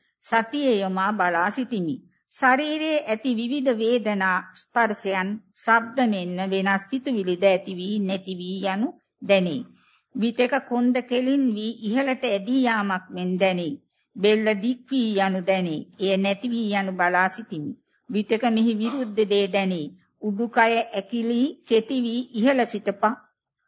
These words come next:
යමෙක් පහතට ඔබා තබන්නාක් මෙන් දැනේ. ශරීරයේ ඇතැම් කොටස් ලිහිල් වී පහසු ඉරියව්වකට එනු දැනේ. එය නැති වී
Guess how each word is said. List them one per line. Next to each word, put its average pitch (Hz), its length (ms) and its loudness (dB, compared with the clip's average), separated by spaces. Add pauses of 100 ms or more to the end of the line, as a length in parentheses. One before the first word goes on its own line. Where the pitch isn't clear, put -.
(300)
යමෙක් 233 480 2
පහතට 254 480 -2
ඔබා 220 360 2
තබන්නාක් 226 760 0
මෙන් 180 280 -4
දැනේ. 190 380 0 (640)
ශරීරයේ 226 680 2
ඇතැම් 240 440 0
කොටස් 247 400 0 (1700)
ලිහිල් 254 480 2
වී 226 280 -2
පහසු 254 440 0
ඉරියව්වකට 226 840 0
එනු 196 260 0 (880)
දැනේ. 208 420 2 (200)
එය 208 220 0
නැති 233 360 0
වී 240 240 0